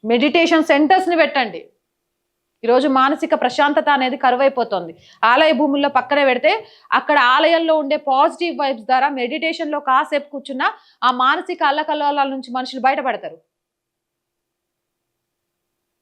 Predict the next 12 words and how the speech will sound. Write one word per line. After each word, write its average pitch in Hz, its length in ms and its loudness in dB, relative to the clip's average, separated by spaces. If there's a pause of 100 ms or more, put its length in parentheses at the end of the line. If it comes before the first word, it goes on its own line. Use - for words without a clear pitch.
(1300)
లేకపోతే 320 800 2 (180)
మళ్ళీ 359 360 4
చెప్తున్నా, 269 400 -6 (280)
ఆ, 240 400 2
ఏమంటారు, 311 520 -2 (320)
ఆ, 247 80 0
ఫ్రీ 339 300 0
భోజనాల 339 460 0
కోసం 302 300 -4
అన్న 302 200 0
సత్రాలను 349 500 -2
కట్టండి. 185 460 -8